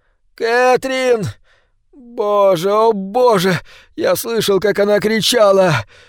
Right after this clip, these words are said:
Предатель, ты предатель! Эдвин! Маятник в лоджии!» Его тело забилось в агонии. Голова начала распухать, трещины ещё больше расширились,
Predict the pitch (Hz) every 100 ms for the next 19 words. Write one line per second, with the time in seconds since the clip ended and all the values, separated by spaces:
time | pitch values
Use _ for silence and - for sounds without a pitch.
0 | _ - - 185 160 165 175 175 175 175
1 | 160 208 190 160 214 214 190 233 226 240
2 | 240 226 - 214 190 135 - _ _ _
3 | _ - 247 247 202 220 220 196 135 -
4 | _ _ _ _ _ _ 254 214 220 208
5 | 190 185 180 196 190 190 190 196 214 220
6 | 185 160 208 196 180 170 151 107 _ _
7 | _ _ _ 104 113 127 147 151 143 139
8 | 151 143 147 147 147 156 156 165 147 113
9 | 98 _ _ _ 107 120 143 147 156 147
10 | - 147 139 123 - 117 160 156 - _
11 | _ - 151 165 - 165 165 165 151 -
12 | 220 165 143 139 151 143 135 190 381 180
13 | 175 -